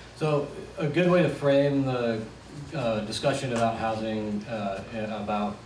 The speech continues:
sheltering people is, uh, is often around density. Uh, so this is a, a residential housing density map, which I like to, I wanna show it first just to kinda show, get some ideas about the numbers, okay? So,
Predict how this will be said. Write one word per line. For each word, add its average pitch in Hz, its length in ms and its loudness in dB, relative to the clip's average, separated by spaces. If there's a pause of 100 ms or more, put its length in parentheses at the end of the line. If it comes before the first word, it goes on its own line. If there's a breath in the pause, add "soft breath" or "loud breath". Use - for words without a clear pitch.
(260)
sheltering 127 480 0
people 113 360 -2
is, 98 120 -6 (120)
uh, 98 300 -4
is 113 100 -6
often 107 460 -2
around 104 320 -4
density. - 460 -8 (460 loud breath)
Uh, 101 180 -2
so 135 120 -4
this 117 140 -2
is 113 80 -6
a, 107 200 2 (160)
a 110 40 -6
residential 110 500 0
housing 101 300 -2
density 104 360 -6
map, 92 280 -6
which 95 140 -6
I 113 80 4
like 110 240 2
to, 120 120 -8
I 127 60 -6
wanna 120 200 -2
show 117 240 0
it 104 80 0
first - 320 -4
just - 200 -8
to 120 60 -6
kinda 113 360 0 (420 loud breath)
show, 147 420 4 (200)
get 156 100 0
some 160 140 2
ideas 135 320 4
about 113 180 0
the 104 60 -4
numbers, 110 540 -2
okay? 107 200 -2
So, 104 520 0